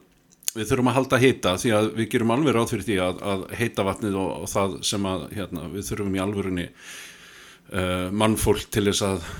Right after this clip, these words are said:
allan að líta eftir, það muni örugglega hæ-, hæ-, hægt og rólega bara feita út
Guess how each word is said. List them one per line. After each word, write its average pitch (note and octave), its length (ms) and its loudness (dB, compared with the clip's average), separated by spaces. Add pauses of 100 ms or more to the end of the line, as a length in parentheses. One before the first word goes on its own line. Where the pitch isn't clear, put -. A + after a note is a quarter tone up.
(320)
allan G2 300 0
að F#2 80 2
líta A2 240 2
eftir, - 480 2 (340)
það A2 360 0
muni G#2+ 180 4
örugglega G#2+ 580 4 (140)
hæ-, A2 160 -4 (140)
hæ-, A#2 180 0
hægt G#2+ 300 0
og G2+ 80 6
rólega G#2+ 360 6
bara F#2+ 280 2 (320)
feita G#2+ 360 0
út A#2 580 -2